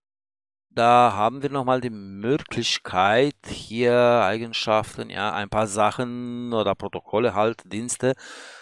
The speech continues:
zu deaktivieren, die wir nicht brauchen natürlich.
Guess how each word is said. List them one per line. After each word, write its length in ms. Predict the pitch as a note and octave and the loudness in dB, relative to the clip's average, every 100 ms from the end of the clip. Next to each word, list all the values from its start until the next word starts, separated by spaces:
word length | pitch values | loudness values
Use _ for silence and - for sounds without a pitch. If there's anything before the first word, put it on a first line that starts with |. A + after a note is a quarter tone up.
| - _ _ | -20 _ _
zu 160 | - A2+ | -16 -8
deaktivieren, 1500 | G#2 A2 G2 - - F2 - G2+ A2 D3 E3 - - - - _ _ _ | -2 0 0 -2 -8 -12 -6 -2 2 2 0 -14 -20 -20 -20 _ _ _
die 180 | A2 | -4
wir 80 | G#2+ | -2
nicht 180 | A2 A2 | -2 -2
brauchen 360 | G2+ G2 A#2 D3+ | 2 4 4 2
natürlich. 680 | C#3 - A#2+ A#2+ E3+ - | -2 0 -2 2 2 0